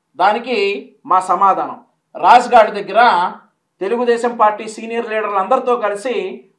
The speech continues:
నిరసన తెలియజేశాడు. ఏమని? "మాకు న్యాయ వ్యవస్థ మీద నమ్మకం ఉంది, ఈ అక్రమ కేసులు ప్రజాస్వామ్యానికి వ్యతిరేకం"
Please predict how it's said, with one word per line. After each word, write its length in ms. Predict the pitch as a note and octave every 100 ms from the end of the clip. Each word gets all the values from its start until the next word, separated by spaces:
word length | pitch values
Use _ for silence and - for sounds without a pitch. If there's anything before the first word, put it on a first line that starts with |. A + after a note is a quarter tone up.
| C#3
నిరసన 400 | F3 A#3 B3+ A#3+
తెలియజేశాడు. 600 | G#3 F3+ D#3+ C3+ C3 A#2+ _ _ _ B2
ఏమని? 500 | E3+ F#3+ G3 G3 F#3+
"మాకు 300 | F#3 F3+ F3+
న్యాయ 380 | D#3+ E3+ G#3 G#3
వ్యవస్థ 380 | G3 F#3 F3+
మీద 260 | E3+ E3 E3 D#4+ - - _ _
నమ్మకం 500 | D#3 F3+ G3 G3+ G3
ఉంది, 600 | E3+ D#3+ E3 D#3+ A#2+ - _ -
ఈ 180 | F#3+ G3+
అక్రమ 500 | F#3 - B3 A#3+ A3+
కేసులు 340 | G#3 G#3 A#3+
ప్రజాస్వామ్యానికి 960 | B3 F#3 G#3 A3+ A3 G3+ G3 G3 F#3+ E3
వ్యతిరేకం" 800 | D#3 E3 G3 F#3+ F#3 E3+ C#3+